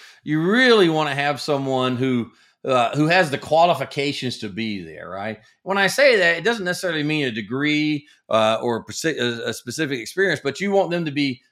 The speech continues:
qualified. They gotta have the ability to go do the job. And most importantly, you want them to,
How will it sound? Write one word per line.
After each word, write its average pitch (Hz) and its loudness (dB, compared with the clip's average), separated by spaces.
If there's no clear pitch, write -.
qualified. 170 -2
They 131 -6
gotta 143 -2
have 147 0
the 135 0
ability 120 2
to 117 -8
go 135 4
do 135 2
the 123 0
job. 110 -6
And 147 0
most 247 4
importantly, 117 -2
you 165 -2
want 180 0
them 151 0
to, 117 -4